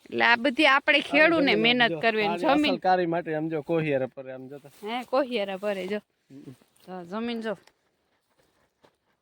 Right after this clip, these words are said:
Speaker 2: અસલ કારી
Speaker 1: પણ
Speaker 2: કામ એક છોડવું આમાં
Speaker 1: મહેનત
Speaker 2: ક્યાંય
Speaker 1: કરવી
Speaker 2: ફળ-,
Speaker 1: પડે,
Speaker 2: એક
Speaker 1: મહેનત
Speaker 2: છોડવો પીરો
Speaker 1: સિવાય
Speaker 2: નતો.
Speaker 1: આમાં કાંઈ નથી. આપણે ખેડૂત મહેનત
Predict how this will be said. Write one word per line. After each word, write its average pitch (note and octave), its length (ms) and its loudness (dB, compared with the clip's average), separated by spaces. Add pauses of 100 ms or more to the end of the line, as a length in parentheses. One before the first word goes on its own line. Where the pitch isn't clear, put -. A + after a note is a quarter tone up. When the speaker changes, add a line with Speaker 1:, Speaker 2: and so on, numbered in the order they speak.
(1400)
Speaker 2:
અસલ B2+ 280 -10
કારી B2+ 300 -8
Speaker 1:
પણ A3 420 6
Speaker 2:
કામ A3+ 540 2
એક A3 120 0
છોડવું G#3+ 400 0
આમાં F4+ 120 4
Speaker 1:
મહેનત G4+ 200 4
Speaker 2:
ક્યાંય F3+ 200 0
Speaker 1:
કરવી E4 280 2
Speaker 2:
ફળ-, D4+ 80 -6
Speaker 1:
પડે, D4 200 2
Speaker 2:
એક B3+ 60 0
Speaker 1:
મહેનત C4+ 440 0
Speaker 2:
છોડવો F#4 200 2
પીરો E4 160 -10
Speaker 1:
સિવાય D#4+ 300 -2
Speaker 2:
નતો. D4+ 80 -2
Speaker 1:
આમાં C#4+ 260 -2
કાંઈ B3+ 260 -6
નથી. C4+ 320 -6
આપણે B3 240 -4
ખેડૂત C4+ 420 -4
મહેનત B3 460 -4